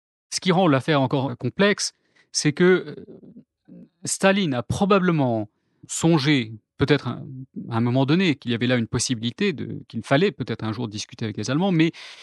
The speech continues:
il a eu aussi utilisé ces rumeurs et ces informations pour faire pression sur les dirigeants de l'Ouest. En effet,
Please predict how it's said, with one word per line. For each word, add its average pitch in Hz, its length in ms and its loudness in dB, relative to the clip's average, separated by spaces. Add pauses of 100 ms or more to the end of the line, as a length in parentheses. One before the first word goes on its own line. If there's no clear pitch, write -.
il 147 140 6
a 147 40 8
eu 160 60 8
aussi 190 340 2
utilisé 175 600 2
ces - 180 -4
rumeurs 160 520 2
et - 20 -10
ces 131 200 -2
informations 135 640 -2 (680)
pour 151 160 2
faire 202 180 4
pression 180 560 0
sur 175 540 0
les 120 100 -2
dirigeants 135 380 0
de 110 60 -4
l'Ouest. 101 440 -6 (720)
En 143 140 2
effet, 190 440 0